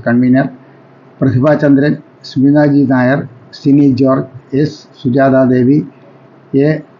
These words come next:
സുഷ, ബീന ജോൺ എന്നിവർ സംസാരിച്ചു. തുടർന്ന് നടന്ന യാത്ര-, യാത്രയയപ്പ് സമ്മേളനം ഹെഡ്മാസ്റ്റേഴ്സ് മാസികയുടെ പ്രിന്ററും പബ്ലിഷറുമായ എം ഐ അജിത് കുമാർ, എം ഐ അജിത് കുമാർ ഉദ്ഘാടനം ചെയ്തു. ജില്ലാ വൈസ് പ്രസിഡന്റ്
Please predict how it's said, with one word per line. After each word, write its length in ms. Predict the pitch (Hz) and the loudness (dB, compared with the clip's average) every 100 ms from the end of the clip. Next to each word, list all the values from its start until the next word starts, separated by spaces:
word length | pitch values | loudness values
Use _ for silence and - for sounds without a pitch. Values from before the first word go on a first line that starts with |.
| - | -20
സുഷ, 380 | - - 131 151 139 - - - - | -10 -4 -2 0 -2 -4 -14 -16 -2
ബീന 300 | 131 143 143 | 2 2 2
ജോൺ 360 | 123 135 127 - - | 0 0 -2 -4 0
എന്നിവർ 260 | 135 127 | 0 0
സംസാരിച്ചു. 600 | 117 120 117 123 123 135 | -2 -4 -2 -2 -2 -4
തുടർന്ന് 420 | - 120 123 117 | -10 -6 -4 -2
നടന്ന 200 | 120 120 | 0 0
യാത്ര-, 480 | 120 117 120 - - | 2 0 -2 -6 -4
യാത്രയയപ്പ് 480 | 120 123 131 127 123 | -2 0 0 0 0
സമ്മേളനം 540 | 120 127 123 135 165 - - - - | 0 2 4 2 0 -4 -20 -14 -6
ഹെഡ്മാസ്റ്റേഴ്സ് 640 | 135 147 147 160 147 143 | -2 0 0 0 -2 0
മാസികയുടെ 520 | 131 127 131 131 131 | 0 0 0 2 0
പ്രിന്ററും 560 | 131 - 120 135 143 143 | -2 -4 0 2 2 0
പബ്ലിഷറുമായ 760 | 123 131 147 151 135 117 104 - - - - - - - - 135 | 0 0 0 0 0 0 -2 -8 -20 -20 -20 -20 -20 -16 -4 0
എം 220 | 151 170 - | 0 -2 -4
ഐ 160 | 131 131 | -2 -2
അജിത് 460 | 127 131 135 - - | 0 -2 -4 -6 -2
കുമാർ, 320 | 139 131 117 - _ - - - - - - - - - - - | 0 0 -2 -10 _ -20 -20 -20 -20 -20 -20 -20 -20 -20 -14 -2
എം 180 | 131 135 | 2 4
ഐ 80 | 139 - 131 | 2 -2 -2
അജിത് 580 | 143 170 - - - 143 | -2 -2 -6 -20 -10 -2
കുമാർ 340 | 135 131 120 - | 0 0 -2 -6
ഉദ്ഘാടനം 500 | 113 135 127 127 123 | -8 -2 0 2 0
ചെയ്തു. 220 | 120 117 117 | 0 -2 -6
ജില്ലാ 260 | 120 120 123 | -2 0 0
വൈസ് 340 | 120 127 127 | 0 -2 -4
പ്രസിഡന്റ് 480 | 139 135 135 139 | -6 -4 0 2